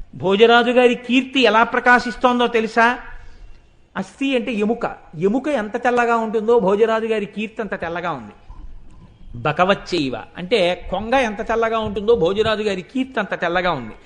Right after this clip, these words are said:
చల్ల అంటే మజ్జిగ ఎంత తెల్లగా ఉంటుందో అంత తెల్లగా ఉంది. తెల్ల కుక్కవత్,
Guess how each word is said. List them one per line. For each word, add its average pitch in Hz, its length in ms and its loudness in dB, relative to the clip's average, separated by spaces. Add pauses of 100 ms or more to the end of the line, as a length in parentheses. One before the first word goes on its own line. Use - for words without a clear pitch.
(380)
చల్ల 214 500 0 (220)
అంటే 214 340 0
మజ్జిగ 190 400 -2
ఎంత 233 220 -2
తెల్లగా 220 320 0
ఉంటుందో 208 320 -6
అంత 214 220 -10
తెల్లగా 185 340 -4
ఉంది. 127 260 -6 (480)
తెల్ల 233 220 0
కుక్కవత్, 208 680 -6